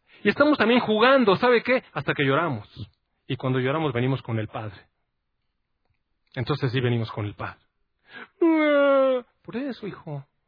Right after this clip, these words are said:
Pues, eh, aquí es el lugar, mira. Tengo el reino. Puedes gozar de mi presencia." Pero ¿a cuánto nos gusta realmente gozar de la presencia de Dios?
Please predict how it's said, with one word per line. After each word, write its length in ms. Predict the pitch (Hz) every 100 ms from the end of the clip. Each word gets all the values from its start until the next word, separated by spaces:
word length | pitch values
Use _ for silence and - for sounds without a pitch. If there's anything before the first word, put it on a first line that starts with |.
| _ _
Pues, 180 | - - - -
eh, 120 | 190 175 - 170
aquí 320 | 147 - 220
es 140 | -
el 80 | 170
lugar, 420 | 139 170 208 156
mira. 380 | 120 107 - - _ _ _ _ _ -
Tengo 340 | 185 196 180
el 200 | 165 143 139
reino. 720 | 147 170 175 131 104 104 - _ _ _ _ - -
Puedes 220 | 180 185
gozar 320 | 170 139 185
de 140 | 170 156
mi 280 | 170 226 233
presencia." 760 | 165 139 - 160 147 123 - _ _ _ _ _
Pero 140 | 175 170
¿a 40 |
cuánto 220 | 240 262
nos 160 | 208 160
gusta 260 | 214 - 180
realmente 360 | 180 190 185
gozar 340 | 147 135 165 170
de 100 | 151
la 120 | 131
presencia 600 | 131 127 160 156 143 123
de 60 |
Dios? 260 | 123 143